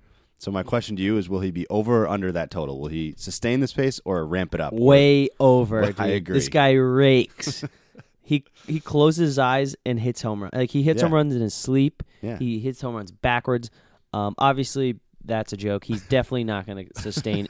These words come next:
Speaker 1: <laughs>
Speaker 2: any of this pace. Um, but it's cool that a nobody is now
Speaker 1: Yeah.
Speaker 2: crushing the ball.
Speaker 1: And, I mean, he was a, he was a big prospect, but not a super, like, a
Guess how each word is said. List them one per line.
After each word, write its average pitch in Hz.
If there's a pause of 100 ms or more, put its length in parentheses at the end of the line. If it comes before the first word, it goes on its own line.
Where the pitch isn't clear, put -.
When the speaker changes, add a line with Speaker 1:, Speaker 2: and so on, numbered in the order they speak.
(120)
Speaker 1:
<laughs> -
Speaker 2:
any 131
of 95
this 95
pace. 87
Um, 92
but 113
it's 113
cool 196
that 107
a 107
nobody 110
is 95
now 101
Speaker 1:
Yeah. 101 (460)
Speaker 2:
crushing 113
the 90
ball. 82
Speaker 1:
And, 101
I 107
mean, 107
he 117
was 110
a, 104
he 110
was 107
a 87
big 101
prospect, 123
but 92
not 92
a 80 (240)
super, 85
like, 85
a 73